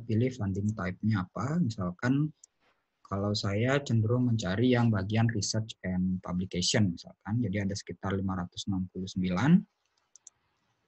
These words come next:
Nah, cukup ini saja ya. Nah, di sini ada beberapa, eh,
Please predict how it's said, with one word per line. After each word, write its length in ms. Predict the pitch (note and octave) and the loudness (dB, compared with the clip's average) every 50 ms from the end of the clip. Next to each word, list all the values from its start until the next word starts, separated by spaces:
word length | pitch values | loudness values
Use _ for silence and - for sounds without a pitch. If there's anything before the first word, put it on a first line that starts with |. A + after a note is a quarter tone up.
| _ _ _ _ _ _ _ _ _ _ _ _ _ _ _ _ _ _ _ _ _ _ - - | _ _ _ _ _ _ _ _ _ _ _ _ _ _ _ _ _ _ _ _ _ _ -18 -12
Nah, 120 | - F2+ | -12 -12
cukup 260 | - - - C3 B2+ B2 A#2+ | -12 -2 -2 -2 2 4 4
ini 100 | A2 A2+ | 4 6
saja 300 | A2 G2 F#2+ G2+ A#2 G#2+ | 4 4 4 4 6 6
ya. 180 | E2+ F2 A#2 E3 - - - _ _ _ _ _ _ _ _ _ | 6 6 4 2 0 -4 -14 _ _ _ _ _ _ _ _ _
Nah, 80 | F#2+ F2 | -2 -2
di 160 | F#2 G2 G#2+ | -2 -2 -2
sini 240 | - A2 A#2 D3+ C#3 | 0 2 4 4 4
ada 240 | A2+ A2+ C3+ C3+ C3+ | 4 4 4 2 2
beberapa, 800 | B2+ A2+ G#2+ G#2+ G2+ F#2+ F2+ - - - B2+ C3 C#3 D#3+ E3+ E3 E3+ - - - _ _ | 2 2 2 2 2 0 -2 -4 -2 0 2 4 6 6 6 4 2 -2 -10 -20 _ _
eh, 560 | G2 F#2 F2 F2 F2 F2+ F2+ F2+ F2+ F2+ F2 | -8 -6 -4 -2 -2 -2 -2 -2 -2 -2 -4